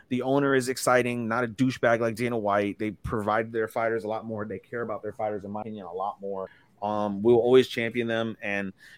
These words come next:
you know, the more that I'm talking about this right now, the more I really am tempted to just say, "Fuck it, I wanna go." I have to, I know a couple people out in Colorado.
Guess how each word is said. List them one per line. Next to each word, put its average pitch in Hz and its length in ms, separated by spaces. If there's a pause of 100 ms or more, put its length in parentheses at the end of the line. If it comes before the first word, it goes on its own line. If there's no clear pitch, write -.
you 127 80
know, 120 220
the 123 160
more 127 280
that 123 120
I'm 117 100
talking 113 300
about 123 180
this 131 160
right 143 160
now, 147 160
the 117 80
more 113 260
I 104 40
really 104 440
am 98 120
tempted 95 320
to 92 80
just 90 180
say, 87 140
"Fuck - 320
it, 90 100
I 87 60
wanna 90 200
go." 87 140 (380)
I 95 80
have 104 200
to, 117 160
I 104 100
know 104 100
a 98 40
couple 98 200
people 101 200
out 90 100
in 98 60
Colorado. 95 680